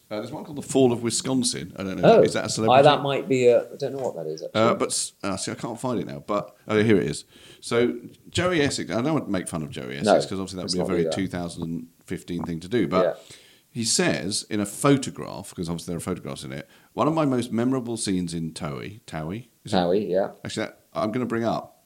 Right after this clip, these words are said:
Speaker 1: that that
Speaker 2: Yeah,
Speaker 1: might have
Speaker 2: that's
Speaker 1: a
Speaker 2: interesting. It's the
Speaker 1: Bowie.
Speaker 2: opposite of, yes, very
Speaker 1: Is
Speaker 2: good
Speaker 1: it?
Speaker 2: point. It's Towie.
Speaker 1: People say Towie, 'cause you work
Speaker 2: Definitely.
Speaker 1: in television, they don't say Towie.
Speaker 2: They don't say Towie.
Speaker 1: Well, that would suggest that it should be Bowie.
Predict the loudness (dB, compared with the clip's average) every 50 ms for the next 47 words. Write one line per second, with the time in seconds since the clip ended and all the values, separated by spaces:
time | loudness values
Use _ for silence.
0 | _ -8 -6 -4 2 6 8 10 10 10 10 8 8 6 4 4 0 0 -2 0
1 | 2 4 6 8 8 8 8 8 4 4 4 4 4 4 2 -2 -2 2 4 4
2 | 4 2 0 0 0 2 2 4 2 2 2 2 -2 -4 -6 -10 _ _ _ _
3 | _ -2 0 0 2 2 4 6 6 8 8 6 4 2 -2 -8 -16 _ _ _
4 | _ _ _ _ _ _ -18 -8 -2 -2 0 0 0 0 0 0 2 2 2 2
5 | 0 -2 -2 -2 4 6 6 6 8 6 4 2 0 0 0 -2 -2 -2 -4 -6
6 | -6 -4 -4 -4 -4 -4 -6 -6 -4 -4 -4 -4 -4 -6 0 6 6 6 6 6
7 | 4 2 2 6 6 6 6 4 0 -4 -8 -2 0 2 2 2 2 0 -2 -2
8 | -4 -8 -8 -6 -4 -4 -4 -4 -6 -8 -8 -6 -6 -4 -4 -2 -2 -2 -2 -2
9 | -4 -6 -8 -10 -14